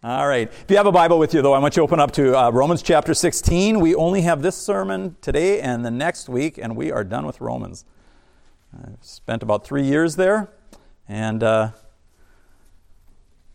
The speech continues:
this is a short passage, and when I'm done reading, you're gonna be like, "Hmm, what are you gonna get out of this?" Here's what it says. It's a sermon entitled Greetings from Corinth. So it's Romans sixteen, twenty-one to twenty-three, and this is what it says.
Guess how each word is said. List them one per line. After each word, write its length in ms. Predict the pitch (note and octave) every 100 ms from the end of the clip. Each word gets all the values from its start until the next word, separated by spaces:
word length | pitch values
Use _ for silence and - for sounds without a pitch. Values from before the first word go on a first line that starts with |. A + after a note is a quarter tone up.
| _ - _ -
this 160 | G#2
is 80 | -
a 60 | G#2
short 340 | - D#3 D#3
passage, 680 | C#3 C3+ D#3 F#3+ F#3+ F3+ - - -
and 140 | A#2+ A#2
when 100 | A#2
I'm 60 |
done 160 | A#2+ C3+
reading, 300 | B2+ C#3+ D3
you're 100 | C3
gonna 80 | B2
be 100 | A#2+
like, 240 | A#2 -
"Hmm, 500 | - E3 B2+ G2 F#2
what 260 | G2 G#2+ A#2+
are 60 |
you 60 | C#3
gonna 100 | A2+
get 160 | A#2+ C3+
out 100 | D3
of 80 |
this?" 320 | A#2 - - _
Here's 200 | - A2+
what 100 | A2
it 80 | -
says. 300 | - E2 - - _ - - - - - -
It's 160 | - -
a 40 |
sermon 220 | A#2 E3+ D#3+
entitled 460 | C#3 D3+ D3+ A#2+
Greetings 400 | A2 D#3+ F3 D#3
from 160 | - A#2+
Corinth. 420 | C3 A2 F2 - -
So 140 | -
it's 140 | G2 C3
Romans 480 | C#3 E3+ D#3+ D3 - -
sixteen, 580 | - F#3 - E3 D#3
twenty-one 360 | C#3+ C#3 C3+ C3
to 60 | A#2+
twenty-three, 420 | A#2 A2 - F2
and 100 | G#2
this 80 | G#2+
is 80 |
what 80 | A2
it 80 | F#2+
says. 220 | - -